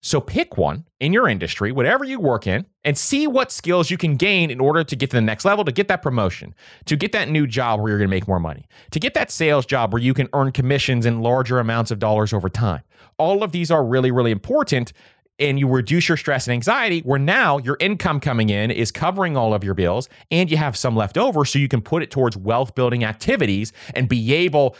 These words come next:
to retire and actually do all these things we're talking about here today. This is the most powerful thing you could do. I know you can do it this year,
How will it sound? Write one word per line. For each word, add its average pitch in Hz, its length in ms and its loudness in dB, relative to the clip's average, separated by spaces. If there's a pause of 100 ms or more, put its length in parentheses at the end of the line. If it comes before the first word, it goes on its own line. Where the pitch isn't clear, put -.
to 139 160 2
retire 113 540 0
and 101 80 4
actually 104 220 -4
do 107 120 0
all 98 140 2
these 98 120 -2
things 92 160 -2
we're 95 100 -2
talking 85 280 -2
about 80 200 -2
here 76 140 -6
today. - 360 -10 (420)
This 214 240 0
is 233 80 -6
the 202 60 0
most 175 180 2
powerful 139 320 0
thing 131 140 2
you 120 80 2
could 101 100 -2
do. 135 300 2 (280)
I 135 180 -2
know 123 340 2
you 120 180 0
can 117 160 0
do 107 160 2
it 101 80 2
this 104 240 -2
year, 110 260 0